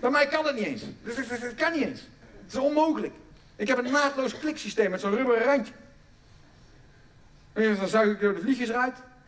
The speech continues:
En met een nat doekje haal ik zo eventueel de eitjes, heb ik ook al over nagedacht, eruit. Een vruchtelijke peertje, en dan klik, klik, klik, en dan een rubberen randje, en dan kan, kan niks erin.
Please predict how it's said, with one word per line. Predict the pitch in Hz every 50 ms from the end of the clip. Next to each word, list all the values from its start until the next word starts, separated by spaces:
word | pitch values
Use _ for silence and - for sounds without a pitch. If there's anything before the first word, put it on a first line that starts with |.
| - - - _ _ - - -
En | - 160
met | 180 180
een | 180 185
nat | 202 202 196 202
doekje | 240 233 220 226 214 208
haal | 202 208
ik | 202
zo | - 196
eventueel | - - 202 170 147 - 185 185 175
de | 156
eitjes, | 147 180 220 214 - -
heb | 202 -
ik | -
ook | 208 208
al | 208 196
over | 196 185 190
nagedacht, | 196 202 196 185 190 185 190
eruit. | 190 196 208 214 220 - - - - - - - - - - - - _ -
Een | 135 135
vruchtelijke | 143 185 190 185 180 139 143
peertje, | - - 226 226 214 202 - 190
en | 147
dan | 147 143 -
klik, | - 269 240 -
klik, | - 214 208 208
klik, | - 254 254 233
en | 185 185
dan | 180 165 156
een | 147 143
rubberen | 139 202 233 208 202 220
randje, | 233 226 214 202
en | 185
dan | 185 -
kan, | 190 170
kan | - 208 185 220
niks | 359 339 - 220
erin. | 208 170 127 104